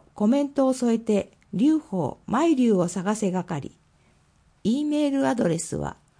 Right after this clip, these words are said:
エイチアイエスワイオーアットマークシーアイティーワイドット龍ヶ崎ドットエルジードットジェーピーへお寄せください。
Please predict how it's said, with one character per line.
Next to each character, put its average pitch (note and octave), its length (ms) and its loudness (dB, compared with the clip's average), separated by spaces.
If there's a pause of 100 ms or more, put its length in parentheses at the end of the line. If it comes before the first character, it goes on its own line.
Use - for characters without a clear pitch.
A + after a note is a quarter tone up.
(340)
エ F#3+ 100 2
イ C#4+ 140 0
チ C#4+ 200 -4
ア C4 120 2
イ A#3 140 0 (120)
エ F3 100 0
ス A#3 220 -4
ワ A#3 220 2
イ G#3+ 220 -2
オ G3+ 280 0
ー - 60 -18 (220)
ア F3 80 -4
ッ F3 40 -2 (120)
ト B3+ 120 -2
マ A#3+ 200 -2
ー - 20 -8
ク - 360 -10 (360)
シ C#4 360 -4
ー - 140 -10
ア C4+ 140 0
イ G3+ 180 -4 (120)
テ G#3+ 100 -6
ィ G#3+ 140 0
ー G#3 60 0
ワ F#3+ 180 0
イ - 100 -8 (420)
ド G3 120 0
ッ F#3+ 60 -4 (200)
ト - 240 -4 (320)
龍 C4+ 260 2
ヶ D4+ 120 -2
崎 - 480 -10 (360)
ド E3 140 0
ッ F3 60 -6 (180)
ト - 260 -2 (260)
エ G3 140 2
ル C4 180 2
ジ A#3+ 420 -2
ー - 140 -20
ド F3+ 120 0
ッ F3+ 60 -6 (160)
ト A3+ 260 -2
ジ G3 140 0
ェ G3+ 80 4
ー G3+ 40 -2
ピ G3 340 -2
ー - 20 -2
へ - 140 -10 (100)
お D#3 100 -2
寄 G#3 140 2
せ G3+ 140 -4
く - 120 -8
だ F3 140 -4
さ D#3+ 220 -8
い。 - 60 -10